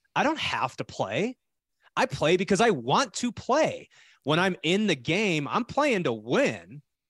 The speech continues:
for sure. But when I step off the court, whether I won or lost that game has really no bearing on my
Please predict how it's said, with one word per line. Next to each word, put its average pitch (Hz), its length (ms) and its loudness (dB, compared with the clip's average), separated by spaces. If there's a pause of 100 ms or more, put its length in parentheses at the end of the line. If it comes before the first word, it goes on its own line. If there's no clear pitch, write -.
(220)
for 156 120 2
sure. 131 500 2
But 151 160 0
when 170 140 4
I 220 80 2
step 247 320 -2
off 185 200 4
the - 80 -8
court, 147 540 0 (320)
whether 208 280 4
I 196 100 6
won 170 260 0
or 175 120 2
lost 143 300 0
that 131 200 -4
game 151 380 -2
has 135 180 -4
really 185 220 0
no 156 500 2
bearing 147 540 0
on 131 180 -4
my 131 500 -2